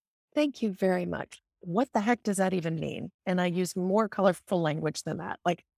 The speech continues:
if I heard that again, I mean, I just, "What does that mean?" Well, you know what? We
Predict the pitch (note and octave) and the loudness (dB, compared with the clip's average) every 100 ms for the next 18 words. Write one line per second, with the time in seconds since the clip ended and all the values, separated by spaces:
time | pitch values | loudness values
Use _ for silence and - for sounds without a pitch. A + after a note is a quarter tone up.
0 | _ G#3 - A#3+ A#3 C4+ D#4 F4 C#4+ A#3 | _ -4 2 2 4 2 4 4 4 4
1 | G#3 F3+ E3 B3+ C4 - C#4 - D4 - | 4 4 0 -2 -4 0 -2 0 -4 -8
2 | _ - A#3 F#4 F#4 - C#4+ A3+ C4 F#3+ | _ 2 4 6 4 2 2 2 2 2
3 | E3 A#3+ B3 C4 C#4 D4 E4 - B3 | 0 0 2 2 2 2 0 0 -2